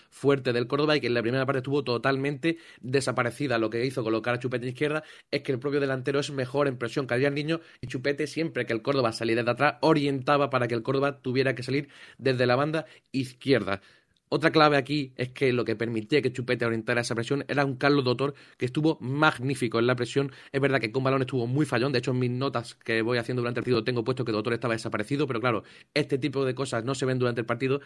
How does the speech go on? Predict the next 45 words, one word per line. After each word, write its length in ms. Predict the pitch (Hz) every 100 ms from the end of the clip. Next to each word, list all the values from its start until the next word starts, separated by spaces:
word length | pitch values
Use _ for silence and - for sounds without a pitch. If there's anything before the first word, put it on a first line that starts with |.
| - - -
y 100 | 127
es 40 |
que 100 | 147
el 60 | 143
Dotor 300 | 139 160 156
siempre 420 | - 156 170 160
saltaba 380 | 143 131 143 135
sobre 180 | 120
el 60 | 113
pivote 280 | 127 147 139
para 320 | 127 147 151
que 120 | 151
los 160 | 139 127
dos 160 | 139 123
delanteros 500 | 110 110 104 135 -
pudieran 280 | 123 127
presionar 320 | 127 127 127 123
bien 160 | 147 - - -
sobre 440 | - - 160 180 - _ _ -
centrales. 640 | 131 120 117 151 117 107
Y 60 | 151
otra 220 | 156 135
cosa 260 | 147 -
sin 180 | 131 143
balón 240 | 131 143 131 - -
que 80 | 123
me 80 | 120
parece 180 | 131
que 80 | 120
fue 200 | 113 147
clave 240 | 127 123 123
es 100 | 151
que 140 | 147
cada 160 | 156 143
vez 100 | 123
que 100 | 131
Jacobo, 440 | 123 117 123 90
Carracedo 540 | - 135 135 131 98 - -
tenían 240 | - 139 156
el 80 | 147
balón, 280 | 131 127 127 - -
los 200 | 127 151
laterales 540 | 151 143 131 135 143 -
eran 280 | 147 151
prácticamente 580 | 127 143 123 143 139 160